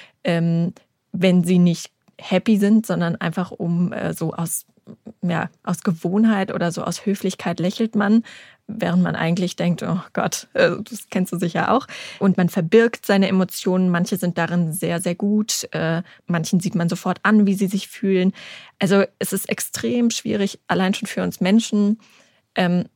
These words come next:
zu entschlüsseln, wie jemand sich gerade wirklich fühlt.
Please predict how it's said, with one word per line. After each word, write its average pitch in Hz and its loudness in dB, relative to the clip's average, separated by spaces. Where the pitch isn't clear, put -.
zu - -2
entschlüsseln, 202 0
wie 196 2
jemand 196 2
sich 190 -10
gerade 175 -2
wirklich - -2
fühlt. - -6